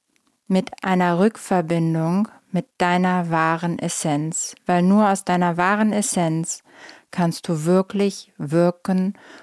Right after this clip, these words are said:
und manifestieren. Denke daran, wir sind göttliche Schöpferwesen. Und als Schöpferwesen, wenn du wirklich in deiner wahren Essenz und in deiner wahren Kraft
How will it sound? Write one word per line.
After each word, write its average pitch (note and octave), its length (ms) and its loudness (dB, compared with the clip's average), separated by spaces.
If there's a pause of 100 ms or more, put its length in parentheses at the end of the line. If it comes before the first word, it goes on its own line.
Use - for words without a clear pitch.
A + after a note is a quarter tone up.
(200)
und G#3+ 240 0
manifestieren. F3 1040 -2 (480)
Denke G#3+ 300 2
daran, F#3+ 640 2 (480)
wir A3+ 300 4
sind A3+ 340 4 (100)
göttliche F3+ 840 0
Schöpferwesen. D3+ 1160 -2
Und F3 160 0
als E3+ 240 -2
Schöpferwesen, F#3+ 1000 0 (380)
wenn F#3 160 2
du F3+ 120 4
wirklich G#3+ 360 0
in G3 140 0
deiner E3 320 0
wahren F#3+ 340 0
Essenz D#3+ 580 -2
und E3+ 120 -2
in E3 120 -2
deiner D#3+ 300 0
wahren F3+ 400 0
Kraft - 360 -4